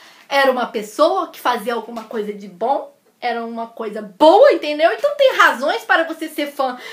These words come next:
de uma coisa boa. Agora, quando uma coisa não é boa, por que que a gente vai ser fã dessa uma coisa boa? Tem uma diferença muito clara, querida Marcinha, entre você ser fã de um artista e ser fã de um partido político.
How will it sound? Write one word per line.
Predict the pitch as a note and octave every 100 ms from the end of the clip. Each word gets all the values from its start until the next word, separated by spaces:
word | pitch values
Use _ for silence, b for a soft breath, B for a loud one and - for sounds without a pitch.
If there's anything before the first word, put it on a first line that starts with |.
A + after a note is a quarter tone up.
| B
de | A3+
uma | C#4+ C#4
coisa | C#4+ B3+ A#3+
boa. | A#3+ A#3
Agora, | C#4 F#4
quando | F#4+ G#4
uma | G#4+ F#4+
coisa | F#4 E4
não | D#4 C#4
é | A#3+
boa, | G3 B3+ F#4+ A4+
por | E4 E4
que | -
que | F4+
a |
gente | F4 E4
vai | D4+ D4+
ser | C#4
fã | C#4 C4+
dessa | B3 B3
uma | A#3
coisa | - A3+
boa? | G#3 G#3 G#3 - B B
Tem | F#4+
uma | F#4+ F#4+
diferença | F#4 E4+ E4 F#4+ A#4
muito | A4 -
clara, | D4+ F4+ B4 C#5
querida | G4 E4+ C4+
Marcinha, | C4+ C#4+ C#4 C#4+ B3+
entre | B3
você | C4 C4+ C#4
ser | C4+
fã | C4 G4+ A4+
de | F#4+
um | D#4
artista | C4+ - G#4+ C#5+ D#5+ D5+ B B B
e | - A#4+
ser | F#4+ D#4+
fã | - D4+ D#4 B B -
de | D4+ A4+
um | F4+ F#4 G4 - _ _ _ _ _ _ _
partido | D5+ - - D#4 -
político. | - D#4 B3 - -